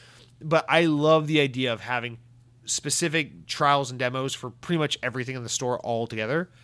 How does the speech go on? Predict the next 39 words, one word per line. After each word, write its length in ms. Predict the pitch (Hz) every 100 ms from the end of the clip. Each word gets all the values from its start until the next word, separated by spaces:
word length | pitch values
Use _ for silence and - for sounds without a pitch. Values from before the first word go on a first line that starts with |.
| - _
Obviously, 400 | - 156 147 139
on 80 | 139
Xbox, 400 | 131 123 139 123
it 40 | 113
doesn't 200 | 101 95
matter 220 | 107 135
as 100 | 139
much 180 | 143 -
'cause 120 | 107
most 240 | 110 - _
everything, 300 | 120 110 107 - -
you 100 | 123
know, 100 | 101 -
Game 180 | 127 135
Pass 280 | 135 131 -
just 220 | - 110
includes 400 | 110 - 127 127
the 60 | 165
games. 340 | 180 185 - - - - -
But 160 | 156
it 60 | 180
would 160 | 202
be 100 | 180
nice 260 | 165 156 160
for 120 | 156
games 240 | 143 139 139
that 140 | 127 -
aren't 260 | 117 135 147
Game 180 | 151
Pass 220 | 156 170 -
titles 320 | 180 185 175
to 80 | 135
just 160 | 123
have 220 | 127 117
demos 480 | 117 113 117 120 113
and 100 | 104
trials 380 | - 120 107 117
for 100 | 147
them. 240 | 156 165